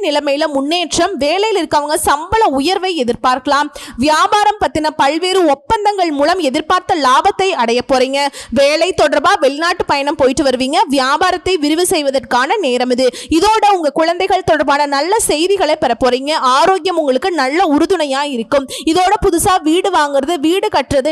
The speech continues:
நிலப்பலன் வாங்குறது, சொத்துக்கள் வாங்குறது, ஏதாவது ஒரு வகையில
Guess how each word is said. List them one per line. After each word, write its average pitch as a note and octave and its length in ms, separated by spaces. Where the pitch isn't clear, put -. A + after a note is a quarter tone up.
நிலப்பலன் E4+ 600
வாங்குறது, B3+ 360
சொத்துக்கள் G4+ 560
வாங்குறது, B3 360
ஏதாவது D4+ 360
ஒரு G4 140
வகையில C#4 260